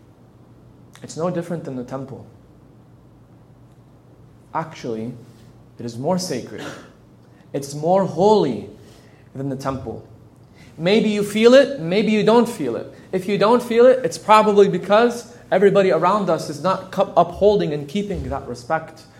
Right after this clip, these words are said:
and honor and reverence. To leave us thinking, "Who is here? What's happening here?" People, when they visit us in the church, when they come to the church, they should think and see, "Oh my gosh, these people are acting this way.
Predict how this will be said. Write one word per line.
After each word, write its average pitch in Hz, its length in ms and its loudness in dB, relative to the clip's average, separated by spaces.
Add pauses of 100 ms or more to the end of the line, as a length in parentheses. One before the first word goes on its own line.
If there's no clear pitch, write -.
(140)
and 131 140 -10
honor 147 300 -2
and 135 100 -6
reverence. 139 640 -6 (1120)
To 151 80 -10
leave 165 200 -4
us 180 180 -6
thinking, 170 440 -6
"Who - 180 -8
is 131 180 -12
here? 135 280 -8
What's 113 300 -10
happening 117 600 -14
here?" - 180 -20 (2000)
People, 208 340 0
when 170 120 -2
they 175 100 2
visit 196 280 2
us 180 200 0
in 165 80 -6
the 156 60 -6
church, - 440 -4 (180)
when 156 140 -6
they 170 120 -2
come 202 300 -4
to 180 100 -10
the 165 80 -6
church, - 400 -2
they 175 140 -2
should 175 320 -2 (240)
think 202 340 -4
and 156 200 -6
see, 165 600 -2 (360)
"Oh 147 100 -6
my 156 140 -4
gosh, 151 560 -2 (800)
these 170 180 -6
people 202 300 -2
are 151 160 0
acting 165 340 -6
this 139 200 -12
way. 160 380 -4